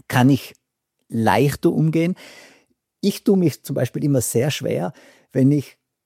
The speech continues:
keine Reaktion von meinem Gegenüber zurückbekomme. Wenn da mir jemand gegenüber sitzt und ich denk mir, ich hab keine Ahnung, wie der jetzt grad drauf ist,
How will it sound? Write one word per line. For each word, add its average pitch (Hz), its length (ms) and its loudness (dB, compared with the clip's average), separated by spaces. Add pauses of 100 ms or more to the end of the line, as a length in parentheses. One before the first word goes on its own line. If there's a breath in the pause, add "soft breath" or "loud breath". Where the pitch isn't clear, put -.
keine 175 440 2
Reaktion 147 560 0
von 151 140 -4
meinem 135 260 2
Gegenüber 131 480 0
zurückbekomme. 120 680 -2
Wenn 123 140 4
da 151 100 2
mir 170 240 4
jemand 165 400 0
gegenüber 165 480 2
sitzt - 380 -4
und 151 180 2
ich 139 200 -2
denk 135 260 -2
mir, 139 160 -4
ich 123 180 -6
hab 107 220 -6 (160)
keine 262 540 0
Ahnung, 190 420 -2 (1120 soft breath)
wie 175 260 2
der 151 240 4
jetzt 139 240 0
grad - 220 -2
drauf 135 300 0
ist, 156 200 0